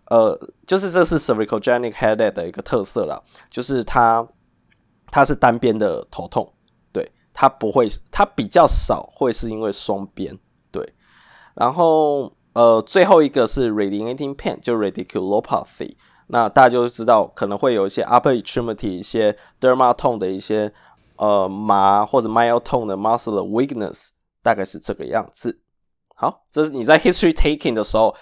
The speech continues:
可能会问得到的东西，你就可以开始初步开始想说它是哪一种类型。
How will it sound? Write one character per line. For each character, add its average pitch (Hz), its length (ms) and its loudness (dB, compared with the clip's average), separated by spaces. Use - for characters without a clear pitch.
可 131 180 2
能 110 140 -2
会 156 100 4
问 156 240 6
得 104 100 0
到 107 240 2
的 87 320 -6
东 107 200 0
西， 104 320 -6
你 107 100 -10
就 151 140 2
可 151 120 0
以 117 60 2
开 131 240 2
始 101 260 -8
初 - 280 4
步 160 240 2
开 151 140 2
始 117 80 4
想 95 180 -6
说 117 160 -4
它 131 220 0
是 - 140 -4
哪 92 180 -8
一 101 40 -10
种 98 220 -8
类 104 160 -4
型。 52 240 -14